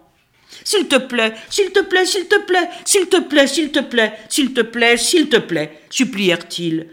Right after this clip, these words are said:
S'il te plaît, ne va pas au marché de Mopti, ne vends pas nos chèvres aux yeux doux. » « Cessez ce tintamarre », dit Al-Hadji Amadou en levant les bras. « Ces chèvres doivent partir. »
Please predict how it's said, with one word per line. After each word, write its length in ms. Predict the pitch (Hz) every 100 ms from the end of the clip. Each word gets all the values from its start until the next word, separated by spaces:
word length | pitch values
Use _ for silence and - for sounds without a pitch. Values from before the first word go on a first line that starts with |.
| -
S'il 260 | - 427 392
te 100 | 359
plaît, 480 | - 254 240 214 - - -
ne 100 | 359
va 200 | 311 294
pas 240 | - 247
au 60 | 208
marché 380 | 190 180 - 196
de 120 | 180
Mopti, 680 | 175 170 - - 190 185 - -
ne 260 | 349 381
vends 180 | 302 311
pas 220 | 302 277
nos 160 | 240 208
chèvres 380 | - 240 185 175
aux 80 | 185
yeux 260 | 170 180
doux. » « 320 | 170 165 160 147 - _ -
Cessez 420 | - 190 - 233
ce 140 | -
tintamarre », 960 | 220 240 233 233 226 226 233 185 180 - -
dit 220 | 180 185 -
Al-Hadji 520 | 202 185 175 156 190
Amadou 460 | 175 175 170 185 185
en 60 |
levant 300 | 165 175 165
les 140 | 170 175
bras. « 380 | 139 160 165 - -
Ces 200 | - 247
chèvres 480 | 220 - 277 214 196
doivent 520 | 175 160 339 294 - -
partir. » 600 | 156 - - 156 139